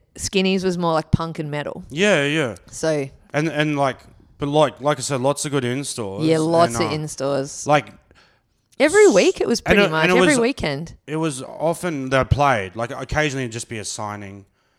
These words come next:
Speaker 2: Um, I remember, speaking of being a ska boy, I remember, remember the Area seven in-store.
Speaker 1: Yeah, yeah.
Speaker 2: And I think I was, like, fourteen or fifteen. And remember those, um,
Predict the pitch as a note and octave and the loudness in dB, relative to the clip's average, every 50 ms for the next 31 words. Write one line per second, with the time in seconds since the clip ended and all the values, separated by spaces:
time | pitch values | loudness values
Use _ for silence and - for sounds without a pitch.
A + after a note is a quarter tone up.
0 | _ _ _ _ _ _ _ - G#2 G#2 G2 F#2+ F#2+ F#2+ - B2+ D3 D3 D3 C#3+ | _ _ _ _ _ _ _ -16 -14 -14 -12 -14 -14 -6 0 2 2 2 2 2
1 | C#3 C3+ C3+ C3 B2 A2 - - - - - - - - - D3+ D3 D3 C#3+ C3+ | 0 -2 -2 -4 -6 -8 -10 -18 -20 -20 -14 -12 -10 -8 -6 -6 -6 -4 -4 -4
2 | C3 B2 B2 A2+ - - B2+ A2+ A2+ A2 A2 A2+ A2+ A#2+ C3 C#3 C3+ C3 B2+ A#2+ | -6 -6 -6 -8 -8 -6 -4 -4 -4 -4 -4 -6 -6 -6 -4 -4 -2 -2 -2 -2
3 | A#2 A2 G#2+ G2 - - _ _ _ - C3 C3 C#3 C3+ C3 C3 A#2+ B2 - D3 | -4 -6 -8 -8 -12 -18 _ _ _ -12 -6 -4 -2 -2 -2 -2 -4 -2 2 4
4 | D3+ D3+ D#3 D3+ C3 - D3 C#3 C3+ C#3+ D#3 D#3+ D#3 D#3+ - E3+ F3 - F#3+ G#3+ | 4 6 6 4 2 2 2 2 2 2 2 0 0 0 0 2 4 6 8 8
5 | A#3+ C4+ A#3+ F#3 F3+ F#3 A3 B3 A3 D#3 D3 C#3+ C#3+ C#3 B2+ G#2+ - _ _ _ | 8 6 6 6 6 6 6 6 6 6 4 2 2 0 -4 -8 -10 _ _ _
6 | _ C3+ C#3 - G#3+ A3 A#3 G#3+ F3 C3 C3+ B2 - - - C3 B2+ B2+ A#2+ A#2+ | _ -12 -10 -8 -8 -6 -4 -4 -4 -4 -6 -10 -12 -12 -10 -6 -6 -4 -4 -6
7 | A#2 A#2 A2+ A2 G2 A2+ B2 B2 A#2 - - A#2+ A2+ A2 G#2+ A2 G#2+ - _ _ | -6 -8 -8 -10 -12 -10 -12 -12 -12 -12 -12 -12 -12 -10 -12 -14 -14 -16 _ _
8 | _ _ _ _ - C3 B2+ C3 C3+ C3+ C#3 C#3+ D#3 D#3+ F3 F#3+ F#3+ F#3+ F#3 F3 | _ _ _ _ -12 -10 -10 -8 -6 -6 -2 0 0 0 2 2 4 4 4 2
9 | D#3+ C#3 D3+ C#3 C3 B2 A#2+ A#2+ A2+ A2 | 2 4 4 4 4 4 2 0 -4 -8